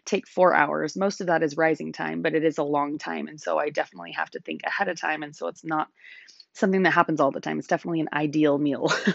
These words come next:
But luckily, ba-, baking time is only, like, thirteen to fifteen minutes. So they're not terrible, but it does just take a lot of time. Um, and maybe am-,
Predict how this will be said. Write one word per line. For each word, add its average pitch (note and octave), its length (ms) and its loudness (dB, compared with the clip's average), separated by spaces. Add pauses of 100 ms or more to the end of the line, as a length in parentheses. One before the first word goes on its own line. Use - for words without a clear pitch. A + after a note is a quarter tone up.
(1000)
But E2+ 240 -2
luckily, G#3+ 340 6
ba-, E3+ 220 4 (120)
baking E3+ 420 2
time D3+ 240 -2
is D3 80 -4
only, D#3+ 160 2
like, D3 180 0
thirteen - 340 -2
to D3+ 40 -2
fifteen D#3+ 340 -4
minutes. D#3 280 -6
So D#3+ 120 0
they're F3 100 4
not A3 160 2
terrible, E3+ 360 2
but D#3+ 120 0
it - 100 -8
does D#3 240 2
just - 200 -10
take D3+ 300 -4
a D#3+ 40 2
lot C#3+ 180 2
of D3+ 80 -2
time. - 320 -8 (680)
Um, D#3+ 520 0 (520)
and G3+ 100 -2
maybe A3 260 4
am-, E3+ 200 0